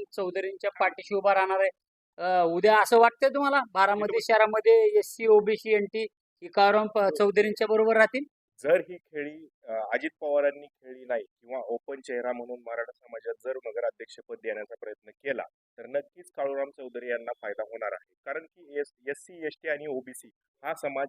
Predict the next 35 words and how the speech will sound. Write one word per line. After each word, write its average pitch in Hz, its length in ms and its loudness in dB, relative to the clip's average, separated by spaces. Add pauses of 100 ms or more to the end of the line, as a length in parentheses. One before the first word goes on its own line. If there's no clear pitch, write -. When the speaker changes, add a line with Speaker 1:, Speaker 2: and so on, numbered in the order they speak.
Speaker 2:
एकवटल-, 143 500 -12 (140)
एकवटला 143 480 -4
जाणार 147 340 4 (420)
आणि 143 300 -10
नक्कीच 151 320 -10 (540)
काळूराम 127 320 -8
चौधरी 113 360 -14
यांना 101 260 -8
याचा 113 260 -10
फायदा 170 200 -8
होणार. - 440 -18
Speaker 1:
या 202 120 2
ठिकाणी 220 400 2
आपण 220 300 2
बघतोय 208 360 -4
की 220 140 -8
पत्रकारांच्या 208 720 -2
काय 220 200 2
प्रतिक्रिया 233 440 4
आपण 220 220 0
घेतलेल्या 185 440 4
आहेत. 143 100 4 (480)
उद्याच्या 214 500 0
येणाऱ्या 226 380 4
काळामध्ये 220 720 2 (140)
जर 269 160 10
ओबीसी 233 600 2
समाजाचा 233 600 -2
चेहरा 226 360 -2
म्हणून 233 260 -2
जर 240 100 2 (100)
काळूराम 226 320 0 (100)
चौधरी 214 380 0
पुढे 214 140 -2
आले 208 340 4